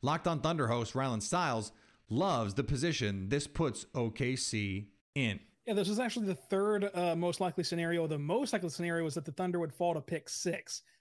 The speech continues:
Speaker 2: and that would have been a disaster. So realistically, going from six to two is a big deal.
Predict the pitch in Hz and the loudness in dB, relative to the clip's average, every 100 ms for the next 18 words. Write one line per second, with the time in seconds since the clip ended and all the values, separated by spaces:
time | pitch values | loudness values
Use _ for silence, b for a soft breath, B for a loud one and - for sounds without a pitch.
0 | b 165 165 175 196 208 185 170 165 151 | b -4 0 2 2 2 0 2 0 0
1 | 143 139 123 165 - 156 - B B _ | -2 -4 -6 -6 -2 -2 -2 B B _
2 | _ - 202 247 233 233 196 208 151 165 | _ -2 0 2 2 2 2 2 2 0
3 | - 220 - 147 - 202 175 151 127 156 | 0 0 0 -4 0 0 2 0 0 -2
4 | 139 147 170 | -2 0 0